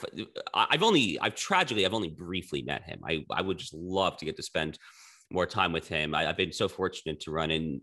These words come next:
various circles where he's hired so many of my friends as clerks over the years. So I, I have to hope that that will happen at some point here. So by, by all accounts, he's, first of all,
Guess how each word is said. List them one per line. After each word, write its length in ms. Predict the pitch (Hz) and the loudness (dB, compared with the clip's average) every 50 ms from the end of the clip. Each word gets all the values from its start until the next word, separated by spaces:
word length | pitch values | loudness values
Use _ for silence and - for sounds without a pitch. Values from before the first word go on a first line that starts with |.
| _ - | _ -2
various 300 | 90 92 87 82 - - | 0 2 2 2 2 0
circles 340 | 92 82 - 82 82 78 - | 0 -2 -2 -2 -4 -2 -2
where 80 | 78 | -4
he's 100 | 76 - | -4 -2
hired 240 | - 92 85 78 76 | -2 0 0 0 0
so 120 | - 90 | -2 -2
many 80 | 82 82 | -2 -2
of 40 | 78 | -2
my 100 | 78 73 | -4 -4
friends 260 | - - 85 82 85 | -4 -4 -4 -4 -4
as 100 | 82 - | -6 -8
clerks 320 | - - 82 76 - - | -4 -4 -4 -4 -4 -6
over 160 | 78 76 73 - | -8 -8 -6 -6
the 80 | 76 | -6
years. 300 | 71 71 71 71 - - | -4 -4 -4 -4 -6 -6
So 100 | 73 71 | -4 -2
I, 200 | 73 69 - 80 | -2 0 -2 -2
I 20 | 82 | -2
have 180 | 90 82 - | -2 -2 -2
to 80 | - 78 | -2 -4
hope 240 | 92 78 76 - - | -2 -2 -2 -2 -4
that 80 | 71 | -4
that 160 | 65 73 64 | -2 -2 -2
will 240 | 69 73 80 - - _ - - - - - - - - _ _ _ - | 0 -2 -2 -4 -6 _ -20 -20 -20 -20 -20 -20 -20 -20 _ _ _ 0
happen 280 | - 110 101 - 95 | 0 2 2 2 0
at 120 | 85 80 - | -2 0 0
some 180 | 117 104 95 | 0 0 0
point 300 | - - 85 78 76 - | 0 0 -2 -2 -2 -2
here. 180 | - 82 82 82 | 0 0 0 0
So 100 | - 110 | 2 2
by, 300 | 135 135 - - 135 131 117 | 2 4 4 4 2 4 4
by 100 | - 262 | 4 4
all 160 | 285 - 202 | 6 6 6
accounts, 420 | - - 135 127 107 90 90 - - | 4 2 2 0 0 0 0 -2 -4
he's, 380 | 98 90 90 87 - - - - | -4 -4 -4 -4 -4 -6 -4 0
first 200 | - 175 143 - | 2 2 2 2
of 80 | 90 76 | 0 -2
all, 240 | 78 82 - - | -2 -4 -6 -12